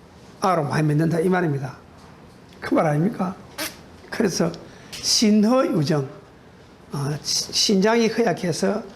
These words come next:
정액을 간수를 못한다든지, 몽정, 유뇨, 소변이 자주 나는 거, 양기 부족할 때 쓰인다.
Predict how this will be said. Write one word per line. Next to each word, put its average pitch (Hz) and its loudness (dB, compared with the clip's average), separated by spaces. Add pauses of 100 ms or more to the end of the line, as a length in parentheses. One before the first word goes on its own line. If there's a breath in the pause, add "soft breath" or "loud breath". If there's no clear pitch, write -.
(320 loud breath)
정액을 220 2
간수를 156 -2
못한다든지, 147 -4
몽정, 160 2 (560 loud breath)
유뇨, 165 2 (380)
소변이 196 2
자주 196 0
나는 147 -4
거, 139 -6
양기 214 0
부족할 160 -6
때 254 -2
쓰인다. - -8